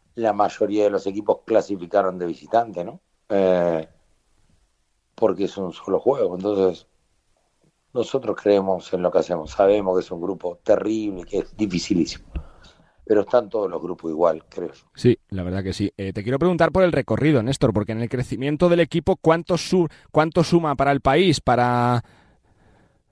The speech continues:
Speaker 2: Dominicana, lo que se hizo en el último campeonato del mundo? Que, que llegara una figura, eh, de prestigio como Karl Anthony Towns, que se compitiera como se compitió, que se estuviese a punto de,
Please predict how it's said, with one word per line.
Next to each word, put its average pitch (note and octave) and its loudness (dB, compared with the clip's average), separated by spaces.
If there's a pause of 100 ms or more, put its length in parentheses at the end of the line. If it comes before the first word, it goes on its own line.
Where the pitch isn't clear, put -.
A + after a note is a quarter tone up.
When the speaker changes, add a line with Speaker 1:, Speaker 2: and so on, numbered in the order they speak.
(200)
Speaker 2:
Dominicana, D3 2
lo D#3 2
que C#3+ -2
se D3 0
hizo D3+ 2
en D3 2
el C#3+ 2
último C#3+ 2
campeonato C#3 2
del C#3 4
mundo? D#3+ 4
Que, A#2 0
que C3 0
llegara C3+ 2
una D3+ -2
figura, C#3+ 4
eh, C3+ 0
de C3+ 2
prestigio C#3+ 2
como C3+ 0
Karl C#3+ 2
Anthony C3+ -2
Towns, E3 2
que C#3+ -2
se B2+ 0
compitiera C3+ 0
como C#3 0
se C#3 -2
compitió, C#3+ 2
que C#3 -4
se C3+ -4
estuviese C3+ 0
a C#3 2
punto C3 4
de, B2+ 0